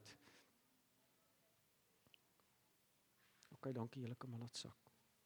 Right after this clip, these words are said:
Kan maar laat sak. Ek wil net graag saam met julle bid. So, ek gaan nou, ek gaan nou gebed bid, en dis nie 'n rympie nie,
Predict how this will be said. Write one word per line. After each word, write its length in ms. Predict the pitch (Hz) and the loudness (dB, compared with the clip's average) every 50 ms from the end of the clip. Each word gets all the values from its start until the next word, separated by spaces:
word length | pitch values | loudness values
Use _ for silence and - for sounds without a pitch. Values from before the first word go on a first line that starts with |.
| - - - - - - - - - - - - - - - - - - - - | -20 -20 -20 -20 -20 -20 -20 -20 -20 -20 -20 -20 -20 -20 -18 -20 -18 -18 -16 -12
Kan 140 | - - 123 | -8 -4 0
maar 100 | 123 120 | 0 0
laat 180 | 117 107 - - | 0 2 4 4
sak. 340 | - - 113 - - - - - - - - - - - - - - - - - - - - - - - - - - - - - - - - - - | 4 4 4 -6 -10 -14 -16 -16 -20 -20 -20 -20 -20 -20 -20 -20 -20 -20 -20 -20 -20 -20 -20 -20 -20 -20 -20 -20 -20 -20 -20 -20 -20 -20 -6 0 6
Ek 80 | - | 12
wil 80 | 190 208 | 12 12
net 140 | 226 - - | 12 12 12
graag 200 | - 208 185 - - | 12 12 12 12 12
saam 220 | - 185 175 165 | 12 12 12 12
met 80 | 151 - | 12 12
julle 160 | 160 147 139 117 | 12 12 12 12
bid. 280 | - 127 110 - - | 12 12 12 12 12
So, 180 | - - 190 180 170 170 - - - - - - - - - - - - - - - - | 12 12 12 12 12 12 12 12 -2 -8 -10 -12 -12 -12 -14 -14 -14 -16 2 12 12 12
ek 80 | 196 | 12
gaan 140 | - 262 262 262 | 12 12 12 12
nou, 120 | 262 247 214 180 - - - - - - - - | 12 12 12 12 12 12 4 -10 -12 4 12 12
ek 80 | 180 180 | 12 12
gaan 140 | 214 233 233 | 12 12 12
nou 80 | 214 - | 12 12
gebed 380 | - 160 147 165 190 - - 139 147 | 12 12 12 12 12 12 12 12 12
bid, 320 | 190 240 240 - - - - - - - - - - - - - - - - - - | 12 12 12 12 12 -6 -8 -10 -14 -18 -20 -20 -20 -20 -18 -20 -20 -20 12 12 12
en 100 | 196 190 | 12 12
dis 160 | 190 185 - - | 12 12 12 12
nie 100 | 294 285 | 12 12
'n 80 | 285 233 | 12 12
rympie 500 | 160 120 131 151 160 139 - 147 127 120 | 12 12 12 12 12 12 12 12 12 12
nie, 160 | 117 113 | 12 10